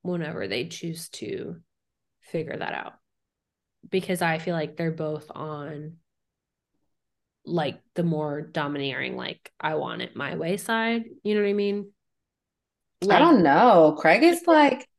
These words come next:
Speaker 2: I feel like when Cra-, like, him and Naomi, like, I feel like Naomi was, like, the alpha of their relationship. And I f-, or, like, the one who, I feel like Craig was the one who cared more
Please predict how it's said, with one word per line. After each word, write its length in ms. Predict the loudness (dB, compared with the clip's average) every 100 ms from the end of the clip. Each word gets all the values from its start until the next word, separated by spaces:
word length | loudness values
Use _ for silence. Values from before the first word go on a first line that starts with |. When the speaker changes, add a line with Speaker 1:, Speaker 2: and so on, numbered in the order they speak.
| _ _ _ _
Speaker 2:
I 60 | 4
feel 120 | 4
like 80 | 6
when 160 | 4
Cra-, 140 | 4 4
like, 240 | 6 4 -6 -12 -20 _ 0
him 180 | 4 8
and 220 | 6 6
Naomi, 640 | 4 8 8 6 6 6
like, 180 | 6 4
I 80 | 4
feel 140 | 4
like 80 | 6
Naomi 440 | 6 6 6 6
was, 280 | 6 6 6
like, 360 | 6 6 4 -2
the 400 | 0 6 8 6
alpha 560 | 6 4 4 4 4 4
of 340 | 4 6 4 -2 -18 _ _
their 160 | 4 6
relationship. 880 | 6 4 2 -2 -4 -2 0 0 -2 2
And 80 |
I 100 | 4
f-, 200 | 2 0 6
or, 180 | 8
like, 180 | 10 8
the 80 | 6
one 300 | 8 8 6
who, 400 | 6 8 8 8 4
I 140 | 0
feel 160 | 6 6
like 160 | 6
Craig 220 | 6 4
was 100 | 6
the 60 | 6
one 100 | 4
who 80 | 2
cared 300 | 2 0 2
more 440 | 0 0 -6 -12